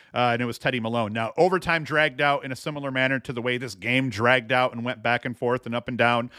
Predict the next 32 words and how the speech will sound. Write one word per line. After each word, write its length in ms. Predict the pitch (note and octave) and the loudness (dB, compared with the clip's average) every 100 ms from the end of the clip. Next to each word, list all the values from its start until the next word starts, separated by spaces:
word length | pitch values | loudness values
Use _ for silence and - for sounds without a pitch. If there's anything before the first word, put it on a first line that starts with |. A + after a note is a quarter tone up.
| - - | -20 -8
with 160 | A#2 B2+ | -2 0
history 480 | E3+ E3 - E3 D3+ | 2 0 2 2 4
hell-bent 460 | D#3 D#3 D3+ D3+ | 4 4 2 0
on 160 | C#3 C3+ | -2 -4
repeating 340 | A#2+ F#3+ F3+ | -4 -2 0
itself 400 | F3 - D#3+ D#3 | -2 4 4 4
in 100 | - | -2
a 100 | C3 | -4
bizarro 580 | A#2 C3 A2 F3 D#3+ B2+ | -2 -2 4 6 6 4
fashion. 480 | - A#2+ A2 B2 B2 - - | 0 -4 -4 -6 -10 -14 -4
This 180 | - D#3 | 0 0
time 240 | - D3+ D3 | 2 2 2
it 80 | |
was 140 | C3+ - | -4 -2
Teddy 260 | E3 C#3+ | -2 -2
Malone 440 | C3 C3 D3 D3+ C#3 | -2 0 2 2 0
hitting 340 | - C#3 A#2+ | -4 -4 -6
King, 440 | - - F#3 C#3 A2+ - - | -8 -4 -2 -2 -8 -14 0
who 100 | D3 | 2
was 120 | C#3+ | 2
sneaking 440 | - D#3 C#3+ C#3 C3 | 2 0 0 0 0
up 160 | A#2+ | -2
G 200 | G#2 C#3 | 0 2
L 160 | C3+ C3 | 4 4
E 100 | C3+ | 2
on 120 | A#2+ | 2
the 140 | A#2+ | 2
other 200 | D3+ F3+ | 2 2
side 240 | D3 C#3 A#2 | 0 -2 -2
of 60 | |
the 80 | A2 | -4
field. 320 | - A#2+ A2+ | -6 -4 -4